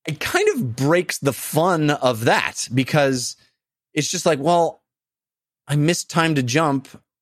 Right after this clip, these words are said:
and I don't, I, I'm not even really sure what, how I was supposed to do this very intricate sequence, and I tried it one way, and that didn't work,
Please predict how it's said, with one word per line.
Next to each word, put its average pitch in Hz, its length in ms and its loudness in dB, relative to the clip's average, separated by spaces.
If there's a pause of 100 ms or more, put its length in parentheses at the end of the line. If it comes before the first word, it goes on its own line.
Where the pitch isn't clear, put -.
and 135 120 0
I 135 60 2
don't, 156 300 -2 (140)
I, 139 240 -2
I'm 143 100 0
not 190 240 2
even 170 360 0
really 160 280 2
sure 156 280 0
what, 135 260 2
how 143 340 2
I 180 100 4
was 170 180 0
supposed 180 420 -2
to 180 60 -4
do 160 180 0
this 170 260 -2 (280)
very 165 200 2
intricate 175 400 -2
sequence, 208 600 -2 (320)
and 143 80 0
I 151 60 2
tried 170 340 0
it 165 100 0
one 147 300 2
way, 160 380 4
and 117 160 0
that 135 160 0
didn't 147 220 0
work, 156 340 0